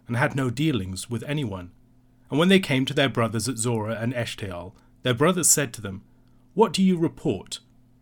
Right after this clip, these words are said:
They said, "Arise and let us go up against them, for we have seen the land, and behold, it is very good. And will you do nothing? Do not be slow to go, to enter in and possess the land.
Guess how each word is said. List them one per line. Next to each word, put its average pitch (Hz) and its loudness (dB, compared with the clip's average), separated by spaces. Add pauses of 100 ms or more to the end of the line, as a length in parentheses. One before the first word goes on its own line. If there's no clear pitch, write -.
(140)
They 110 -6
said, 113 2 (420)
"Arise 143 4
and 135 0
let 139 -2
us 135 0
go 135 -2
up 156 0
against 120 -2
them, 87 -12 (340)
for 127 0
we 131 2
have 131 0
seen 180 8
the 170 2
land, 98 -4 (280)
and 120 0
behold, 123 2
it 117 -6
is 117 -4
very 147 0
good. 131 -2 (400)
And 123 2
will 151 6
you 151 4
do 131 4
nothing? 127 0 (380)
Do 185 8
not 180 2
be 151 -2
slow 156 2
to 139 -6
go, 98 -4 (240)
to 143 -2
enter 160 2
in 110 -2
and 117 -4
possess 120 -2
the 110 -6
land. 101 -6